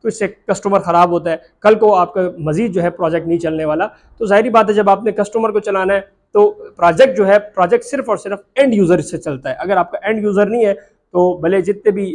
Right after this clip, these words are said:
अ, हमारे या मैं जो इतनी बुकिंग करा लूँ या डीलर्स को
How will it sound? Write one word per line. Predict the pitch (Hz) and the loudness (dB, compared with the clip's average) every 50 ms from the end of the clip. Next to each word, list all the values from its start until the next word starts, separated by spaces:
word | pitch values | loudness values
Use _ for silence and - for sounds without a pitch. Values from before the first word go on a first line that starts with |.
| - _ _ | -14 _ _
अ, | - 165 160 151 131 | -10 -6 -6 -6 -6
हमारे | 139 139 147 151 160 175 | -6 -4 -2 0 2 2
या | 175 175 165 165 156 | 2 2 0 -2 -4
मैं | 151 143 147 170 196 196 | -4 -4 0 0 0 0
जो | - 180 | 0 -2
इतनी | 175 165 - 170 175 | -4 -4 -2 -4 -4
बुकिंग | 160 156 156 170 170 165 | -4 -4 -6 -6 -8 -8
करा | 165 156 156 160 | -4 -4 -4 -2
लूँ | 160 160 151 156 _ _ _ _ _ _ | -2 -4 -6 -10 _ _ _ _ _ _
या | 143 143 | -8 -2
डीलर्स | 147 165 214 220 214 214 214 | 0 2 4 4 2 0 0
को | - 190 180 | 0 0 0